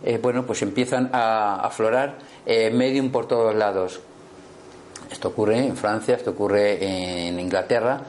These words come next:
principalmente, que es desde mil setecientos y pico ya empieza a haber demostraciones de todo tipo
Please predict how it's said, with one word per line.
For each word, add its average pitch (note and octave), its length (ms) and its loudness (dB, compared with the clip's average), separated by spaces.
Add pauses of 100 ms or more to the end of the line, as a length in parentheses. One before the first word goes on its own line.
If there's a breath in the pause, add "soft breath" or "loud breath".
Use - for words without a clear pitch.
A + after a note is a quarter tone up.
principalmente, B2+ 720 0 (480 loud breath)
que G#2+ 200 2
es A#2+ 120 -4
desde F#2+ 720 0
mil A2+ 380 -2
setecientos A#2 540 -2
y B2 60 2
pico D3+ 380 -2 (200 loud breath)
ya A#2 200 2
empieza A2+ 400 0
a - 20 4
haber A#2 240 2
demostraciones G#2 720 0
de G2 120 2
todo G2 200 0
tipo F#2+ 400 -2